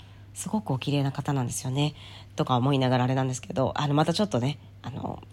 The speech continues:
系統が違うので、えってなっちゃうかもしれないですけど、あの、私なりの、でも、こう、私だから、まあ、伝えられることっていうのも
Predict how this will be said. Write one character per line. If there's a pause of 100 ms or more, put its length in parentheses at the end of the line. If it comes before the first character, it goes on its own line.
(120)
系
統
が
違
う
の
で、
え
っ
て
な
っ
ち
ゃ
う
か
も
し
れ
な
い
で
す
け
ど、 (440)
あ
の、
私
な
り
の、
で
も、 (120)
こ
う、
私
だ
か
ら、
ま
あ、
伝
え
ら
れ
る
こ
と
っ
て
い
う
の
も